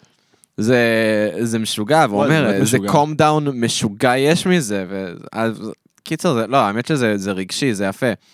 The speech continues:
Speaker 1: עוד שעצבן אותי ש-, אין, האמריקאים האלה חי-, ח-, כאילו, הם חייבים לעשות צ'ק על "אני לא גזען".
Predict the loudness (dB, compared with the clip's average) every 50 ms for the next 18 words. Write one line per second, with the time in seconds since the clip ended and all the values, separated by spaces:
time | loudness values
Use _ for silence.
0 | -20 -20 _ -10 -4 0 0 0 0 -2 -2 -2 0 0 0 -2 -4 -2 -2 -2
1 | -4 -4 -6 _ _ _ _ _ _ _ _ _ _ _ _ _ _ _ _ _
2 | _ _ _ _ _ _ _ _ _ _ _ -2 0 0 0 0 -2 -4 -4 -2
3 | -2 -2 0 -2 -2 -2 -2 -2 -2 -4 -4 -8 -14 -16 -18 _ _ _ _ _
4 | -10 -6 -4 0 2 2 2 2 2 0 -2 -6 -10 -14 -12 -8 -6 -6 -4 -2
5 | 0 -2 0 0 -2 -2 0 -2 0 0 -4 -6 -6 -10 -18 _ _ -8 -2 0
6 | 0 0 0 -4 -10 -4 -2 -2 -2 -2 -4 -8 _ _ _ _ _ _ _ _
7 | -6 -6 -4 -4 -6 -6 -4 -4 -6 -6 -4 -4 -2 -2 -2 -2 -2 -4 -4 -6
8 | -8